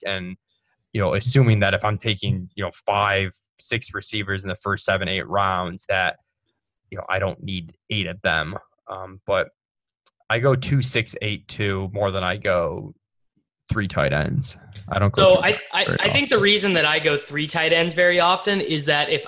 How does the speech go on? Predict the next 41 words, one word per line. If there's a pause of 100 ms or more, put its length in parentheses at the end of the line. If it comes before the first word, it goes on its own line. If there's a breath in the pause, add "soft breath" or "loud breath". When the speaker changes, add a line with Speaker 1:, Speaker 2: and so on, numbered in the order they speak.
Speaker 2:
I
don't
take
Travis
Kelce, (380 loud breath)
I'm
probably
not
taking
a
tight
end
until
Jack
Doyle. (320 soft breath)
Like,
a
lot
of
the
times,
I,
like,
a, (100)
a,
a
tight
end
trio
that
I
found
myself (340 soft breath)
having,
'cause
it
works
with
my
quarterback
stacks,